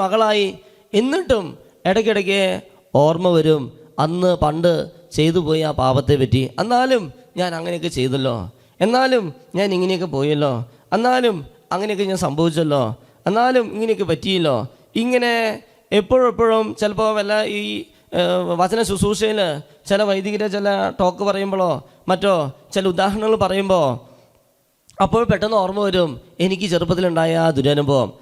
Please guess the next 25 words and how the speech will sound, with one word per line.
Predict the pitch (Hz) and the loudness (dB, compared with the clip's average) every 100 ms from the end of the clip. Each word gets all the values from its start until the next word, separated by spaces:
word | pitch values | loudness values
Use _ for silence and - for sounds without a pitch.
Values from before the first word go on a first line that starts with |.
| - - | -16 -4
അല്ലെങ്കിൽ | 185 196 | -2 0
ഉണ്ടായ | 190 175 185 185 180 | 0 -2 -2 -2 -2
എനിക്ക് | 170 | -2
പറ്റിപ്പോയ | 170 165 165 170 170 | -2 -2 0 0 2
ഒരു, | 165 160 143 - | 2 2 0 -2
ഒരു | 165 160 143 139 | 0 2 0 0
പാപം, | 147 165 165 135 185 | 2 2 -2 -4 0
വീഴ്ച", | 180 165 175 131 - - _ - | 0 0 -2 -2 -6 -20 _ -4
അത് | 233 | 0
ഓർക്കുമ്പോഴേക്കും | 277 233 240 240 226 269 277 - _ - | 2 0 -4 -6 -4 -6 -6 -14 _ -4
കരച്ചിലായി. | 156 143 170 151 127 82 - _ _ - - | -4 -2 -2 -2 -2 -8 -14 _ _ -10 -2
ഒരു | 131 165 | -2 -2
എത്രയോ | 143 - 165 202 | -6 -4 -2 0
പ്രാവശ്യം | 180 185 202 185 214 165 147 - - | 0 -2 -2 -2 -2 -4 -12 -10 -4
അത് | 180 | -2
കുമ്പസാരത്തിലേറ്റ് | 190 190 208 214 220 220 233 | -2 -2 -4 -4 -4 -2 -2
പറഞ്ഞതാണ്. | 220 220 190 151 131 110 - _ | 0 2 2 2 -2 -4 -14 _
അപ്പോൾ | - - | -4 -4
അബോർഷൻ, | 190 196 226 208 196 160 120 _ _ | -2 -2 -2 -2 -2 -6 -8 _ _
അബോർഷൻ | 127 165 190 220 202 | -6 -2 -2 -2 -2
ചെയ്തു, | 220 208 185 127 - _ - | -2 0 0 -2 -10 _ -4
ശരി, | 202 214 196 139 - _ - | -2 0 -2 -6 -12 _ -4
അനുതപിച്ചു, | 135 160 190 170 208 208 208 233 - _ | -2 0 0 -2 -2 0 -2 -4 -12 _
നന്നായി | 110 110 156 196 208 220 | -8 -4 0 0 2 0
അനുതപിച്ച്, | 208 202 202 202 - 202 | 0 -2 -2 -4 -2 -2